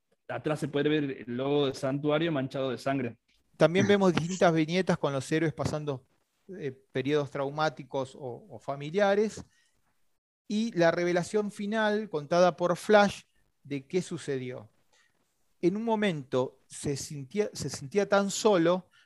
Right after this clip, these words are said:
Speaker 2: que se empezó a cuestionar que Santuario realmente sea para todos y que no haya sido una creación que que l-, lo hayan hecho para él.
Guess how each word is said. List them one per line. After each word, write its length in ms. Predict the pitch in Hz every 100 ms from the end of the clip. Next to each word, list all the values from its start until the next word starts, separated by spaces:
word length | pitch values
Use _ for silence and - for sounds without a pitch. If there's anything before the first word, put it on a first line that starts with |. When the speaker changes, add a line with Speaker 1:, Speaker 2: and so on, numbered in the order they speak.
| _
Speaker 2:
que 120 | 147
se 120 | -
empezó 300 | 147 147 147
a 60 | 202
cuestionar 520 | 196 - 180 196 214 -
que 120 | - 147
Santuario 560 | - 151 196 202 202
realmente 480 | 175 151 156 175 170
sea 220 | 151 175
para 220 | 165 156
todos 340 | 151 190 190 -
y 100 | 143
que 100 | 143
no 80 | 165
haya 160 | 175
sido 180 | 156 180
una 120 | 170
creación 440 | 156 147 - 180 175
que 360 | - 151 170 - _ _ _ _ _ _ _ _
que 140 | 143
l-, 200 | 139 139 302
lo 180 | 143 151
hayan 260 | - 147
hecho 300 | 151 - 135 - _
para 320 | 135 135 127
él. 60 | 113